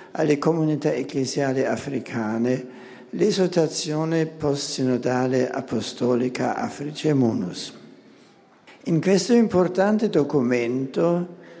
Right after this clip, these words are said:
dopo aver riflettuto sulle analisi e sulle proposte scaturite dalla seconda assemblea speciale svoltasi in Vaticano, ottobre duemilanove,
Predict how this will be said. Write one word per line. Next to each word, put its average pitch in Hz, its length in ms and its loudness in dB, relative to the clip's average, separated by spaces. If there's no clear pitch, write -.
dopo 180 280 2
aver 147 260 4
riflettuto 147 840 0
sulle 139 380 2
analisi 127 1080 0
e 127 60 -4
sulle 120 280 2
proposte 127 920 0
scaturite 131 960 -2
dalla 117 320 0
seconda 151 480 -2
assemblea 131 560 -2
speciale 120 880 -4
svoltasi 143 640 0
in 123 80 0
Vaticano, 120 840 -2
ottobre 127 520 0
duemilanove, 135 2000 -2